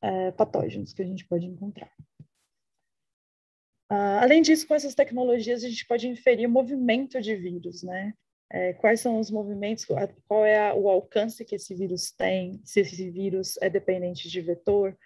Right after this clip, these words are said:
ou se esse vírus é dependente de somente o movimento do hospedeiro principal, né? E aqui a gente fez um trabalho, é, liderado pela Paulinha Triste, é, no qual a gente inferiu que os vírus chegaram a, a se movimentar até sete quilômetros por dia nessa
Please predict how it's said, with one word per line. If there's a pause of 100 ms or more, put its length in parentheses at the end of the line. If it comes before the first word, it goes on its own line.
(140)
ou
se
esse
vírus
é
dependente
de
somente
o
movimento
do
hospedeiro
principal, (120)
né? (280)
E
aqui
a
gente
fez
um
trabalho,
é,
liderado
pela
Paulinha
Triste, (760)
é,
no
qual
a
gente
inferiu
que
os
vírus
chegaram
a,
a
se
movimentar
até
sete
quilômetros
por
dia
nessa